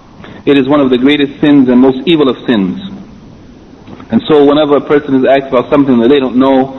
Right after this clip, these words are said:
then it is obligatory on them to say, "Allah is the best knower," or, "Allah is the most knowledgeable, Allah knows best." The evidence is concerning this particular principle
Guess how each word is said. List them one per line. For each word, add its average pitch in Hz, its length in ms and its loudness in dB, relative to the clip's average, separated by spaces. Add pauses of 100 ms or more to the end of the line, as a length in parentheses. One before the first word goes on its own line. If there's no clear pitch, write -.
(280)
then 123 160 0
it 131 80 2
is 120 140 0
obligatory 131 500 0
on 117 160 2
them 113 180 -2
to - 80 -10 (120)
say, 113 260 0 (340)
"Allah 123 540 2
is 113 160 -10
the 107 80 -4
best 117 240 -4
knower," 107 400 -2
or, 113 160 -2
"Allah 117 240 0
is 107 60 -12
the 107 60 -6
most 110 220 -4
knowledgeable, 101 540 0 (380)
Allah 110 260 0
knows 104 320 -6
best." - 300 -6 (2000)
The 151 120 0
evidence 185 400 -2
is 151 420 -2 (360)
concerning 147 840 0
this 156 220 0
particular 156 360 -2
principle 127 760 0